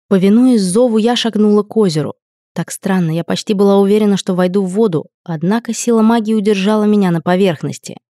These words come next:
Преподы не останавливали, наверное, тоже чувствовали, что всё правильно, так должно быть.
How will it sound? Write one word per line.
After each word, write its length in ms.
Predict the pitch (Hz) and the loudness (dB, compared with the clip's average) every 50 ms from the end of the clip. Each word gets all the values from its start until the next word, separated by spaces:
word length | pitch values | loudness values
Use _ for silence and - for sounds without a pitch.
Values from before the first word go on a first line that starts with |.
| _ _ _ _ _ _ _ _ | _ _ _ _ _ _ _ _
Преподы 380 | - 233 247 240 - 220 202 202 | -4 -4 -4 -2 -2 -2 0 2
не 100 | 190 185 | 2 2
останавливали, 720 | 175 - - 190 180 185 180 165 147 143 135 135 - - - _ _ _ | 0 -2 -2 0 2 2 2 0 -2 -4 -6 -8 -10 -10 -12 _ _ _
наверное, 400 | 190 196 202 226 233 214 208 202 | -4 -2 -2 0 0 0 0 0
тоже 260 | 208 240 226 185 165 | 0 -2 -2 -2 -2
чувствовали, 460 | - - 196 180 - - 160 156 151 | -4 -4 -6 -6 -6 -4 -4 -2 -2
что 160 | 143 - - | -2 -6 -8
всё 160 | 151 - - 151 | -6 -6 -6 -4
правильно, 480 | - 180 170 160 143 135 139 - - _ _ | -2 -2 -2 -2 -2 -4 -8 -8 -12 _ _
так 200 | - 165 147 147 | -6 -6 -4 -2
должно 420 | 151 160 160 160 160 170 170 160 139 | -2 -2 -2 0 0 0 0 0 -2
быть. 240 | - 104 - - | -4 -10 -14 -16